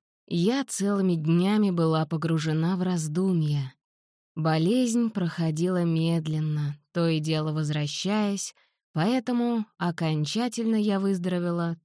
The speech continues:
только к концу десятого месяца. Сегодня я впервые вышла на службу с тех пор, как заболела больше месяца назад,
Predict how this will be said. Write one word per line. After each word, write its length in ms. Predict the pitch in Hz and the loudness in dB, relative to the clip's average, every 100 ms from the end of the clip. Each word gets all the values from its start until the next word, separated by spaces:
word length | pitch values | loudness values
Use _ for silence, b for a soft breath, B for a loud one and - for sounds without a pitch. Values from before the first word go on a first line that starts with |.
| - | -6
только 440 | 202 262 240 240 | -2 -2 -4 -8
к 80 | 220 | -4
концу 520 | 160 151 147 - 190 | -2 -2 -2 -4 -2
десятого 720 | 170 156 - 160 156 156 156 | 0 -2 -2 -2 -2 -2 -2
месяца. 800 | 151 156 151 147 151 147 151 139 - _ _ _ _ _ _ _ _ _ | -2 0 -2 -4 -6 -8 -6 -8 -10 _ _ _ _ _ _ _ _ _
Сегодня 640 | - 185 196 311 247 233 | -2 0 2 2 4 4
я 100 | 220 | 2
впервые 560 | 202 208 196 185 269 240 | 2 -2 0 0 0 2
вышла 380 | 240 226 233 | 0 -2 -2
на 160 | 233 240 | -2 -2
службу 500 | 226 254 247 156 160 | -2 -2 0 0 -2
с 80 | 147 | -4
тех 300 | - 151 - | -4 -6 -4
пор, 200 | 196 247 | -4 -2
как 200 | 190 170 | -2 -2
заболела 580 | 170 170 175 175 208 202 | -2 0 2 2 2 0
больше 460 | 170 185 170 180 | 0 -2 -2 0
месяца 520 | 170 180 185 185 - | 0 0 -2 -4 -4
назад, 640 | 185 190 196 190 175 147 | -2 0 0 0 0 -2